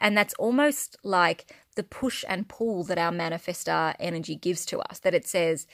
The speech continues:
"Hey, I'm not, I'm not gonna bend," right? Your manifestor soul and your manifestor energy are saying, "I'm not giving you any more energy, because if you take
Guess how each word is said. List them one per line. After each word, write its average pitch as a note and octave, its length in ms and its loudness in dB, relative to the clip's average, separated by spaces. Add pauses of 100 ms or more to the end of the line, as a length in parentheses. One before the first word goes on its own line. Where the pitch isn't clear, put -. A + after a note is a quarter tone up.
(420)
"Hey, A#3+ 140 6
I'm A3+ 160 8
not, F4+ 300 0
I'm G#3+ 200 4
not D4+ 200 2 (100)
gonna E3+ 220 2
bend," F#3 540 4
right? F#3 260 8
Your A3 120 4
manifestor A3+ 540 2
soul A3 380 6
and F#3 100 6
your F#3+ 120 0
manifestor F3+ 480 2
energy G#3 360 0
are F3+ 40 2
saying, F#3 380 0
"I'm A3+ 140 2
not E3+ 360 0
giving B3+ 340 0
you D#3+ 180 -2
any E3+ 200 -2
more E3+ 260 -4
energy, E3+ 400 -8
because G3 320 -8
if F3+ 160 -8
you A#3+ 140 0
take - 480 2